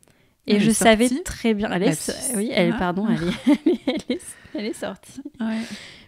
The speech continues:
Speaker 1: Mais je savais très bien que, hum, ça allait, quoi. Je, je me sentais bien.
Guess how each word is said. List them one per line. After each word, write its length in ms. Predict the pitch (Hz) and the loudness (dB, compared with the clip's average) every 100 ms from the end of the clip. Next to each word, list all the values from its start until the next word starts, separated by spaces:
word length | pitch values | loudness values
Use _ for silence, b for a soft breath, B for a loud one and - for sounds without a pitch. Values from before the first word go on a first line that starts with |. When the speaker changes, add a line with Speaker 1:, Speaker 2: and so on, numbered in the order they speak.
| - | -2
Speaker 1:
Mais 100 | 220 | 0
je 80 | 220 | 2
savais 180 | 247 240 | 2 0
très 200 | - 247 | 0 0
bien 100 | 311 | 0
que, 540 | - 233 214 208 202 | -2 0 2 4 2
hum, 720 | 196 196 196 190 185 185 202 - _ | 0 -2 -2 -4 -6 -8 -12 -18 _
ça 220 | - 220 | -6 -2
allait, 180 | 214 254 | 0 0
quoi. 320 | - 208 185 202 | -2 -4 -4 -4
Je, 560 | 185 185 180 175 170 180 - _ _ _ _ _ _ _ _ | -2 0 0 0 -4 -6 -14 _ _ _ _ _ _ _ _
je 140 | 185 | -4
me 100 | 190 | -2
sentais 300 | 185 202 185 | -2 -6 -4
bien. 240 | 214 226 | -2 -2